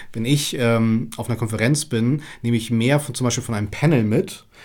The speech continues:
als von einem reinen Monolog auf der Bühne. Finde ich viel spannender. Es ist auch viel kontroverser. Und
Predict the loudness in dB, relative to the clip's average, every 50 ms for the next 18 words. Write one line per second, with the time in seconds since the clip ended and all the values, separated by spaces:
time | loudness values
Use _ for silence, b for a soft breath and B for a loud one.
0 | B B B 2 2 2 2 0 0 0 0 2 2 2 2 2 4 4 2 2
1 | 2 0 0 -2 -2 -4 -8 -8 -8 -10 -8 -8 -10 -10 -8 -8 -6 -6 -4 0
2 | 0 0 0 0 -2 -2 0 -2 -2 -4 -8 -10 -10 -8 -6 -4 -4 -2 -2 -2
3 | -2 -2 -2 -2 -2 -2 -2 -2 -4 -4 -6 -10 -14 -16 B B B B B B
4 | -2 0 0 -2 -4